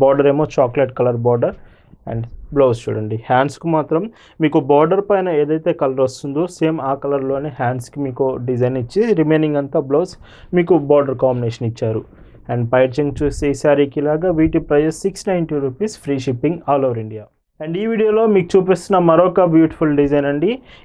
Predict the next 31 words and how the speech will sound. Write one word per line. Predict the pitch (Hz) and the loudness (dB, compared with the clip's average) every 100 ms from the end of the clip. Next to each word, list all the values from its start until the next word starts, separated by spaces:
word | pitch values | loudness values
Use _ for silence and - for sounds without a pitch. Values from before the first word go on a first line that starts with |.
| 151 | 2
ఇవి | 165 214 220 | 4 4 4
కూడా | 208 202 190 | 4 4 2
మీకు | 185 269 285 - | 0 -2 -4 0
సాఫ్ట్ | 170 190 - - | 2 2 0 0
కాటన్ | 196 190 175 160 | 0 0 -2 0
ఫ్యాబ్రిక్ | 143 127 120 - | 0 0 -6 -4
శారీస్. | 120 110 110 _ | -4 -4 -10 _
మీకు | 147 147 156 | -2 -2 2
ఫ్యాబ్రిక్ | 160 170 185 175 | 2 4 2 2
అంతా | 170 175 170 | 0 0 2
చూడండి | 156 143 143 | 0 0 -4
ఎంత | 143 147 156 | -4 -4 -2
సాఫ్ట్గా | 151 139 - 139 135 | -2 -2 -4 -6 -4
ఉంటుందో, | 123 123 123 131 _ _ _ _ 170 | -6 -8 -8 -10 _ _ _ _ 2
చాలా | 180 220 220 | 4 4 0
సాఫ్ట్ | - 175 180 - | 2 2 2 0
ఫ్యాబ్రిక్ | 180 160 151 147 135 | 0 2 0 -4 -4
వస్తుంది. | - 131 127 170 - - - | -6 -8 -4 -4 -6 -16 0
వీటిలో | 165 214 254 233 | 2 4 2 2
హైలైట్ | 202 226 254 226 | 2 2 2 2
ఏంటంటే | 202 175 147 135 | 2 0 -2 -4
అండి | 127 123 | -4 -4
మీకు | 120 120 247 311 160 | -4 0 0 -2 0
బోర్డర్స్ | 151 208 214 180 131 | 2 4 2 0 -6
అండి. | 107 104 - - - 170 | -8 -10 -14 -20 -4 -2
ఈ | 170 | 2
టూ | 226 220 | 2 4
బోర్డర్స్ | 220 208 202 202 | 4 4 2 2
శారీలో | 170 180 202 196 | 2 2 0 -2
కనిపించే | 180 170 165 175 147 | -4 -6 -4 -4 0
bottom | 139 147 170 | 0 2 -2